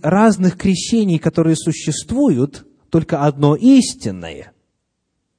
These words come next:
Кто-то окроплением, кто-то обливанием, кто-то даже умудряется лепестками роз крестить людей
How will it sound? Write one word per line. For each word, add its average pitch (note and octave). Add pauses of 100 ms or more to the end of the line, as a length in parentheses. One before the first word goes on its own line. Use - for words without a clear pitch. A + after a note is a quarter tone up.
(120)
Кто-то -
окроплением, F#3+
кто-то G#2+
обливанием, E3
кто-то -
даже B2+
умудряется B2
лепестками A#2+
роз F3+
крестить F3
людей D#3